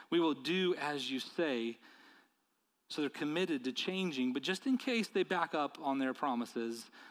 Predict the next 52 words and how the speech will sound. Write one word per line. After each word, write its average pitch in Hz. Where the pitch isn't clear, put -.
Nehemiah 131
tells 120
us 113
this, 113
"Then 135
I 131
summoned 165
the 131
priests -
and 131
made 127
the 123
nobles 175
and 131
officials 165
take 147
an 143
oath." 113
He -
summons 151
them 147
as 127
witnesses 123
to 151
do 175
what 185
they 160
had 143
promised. 139
"I 165
also 196
shook 220
out 202
the 170
folds 196
of 180
my 175
robe 175
and 156
said, 156
'In 151
this 190
way 175
may 151
God 156
shake 190
out 185
of 156
their 147
house 180
and 147
possession 143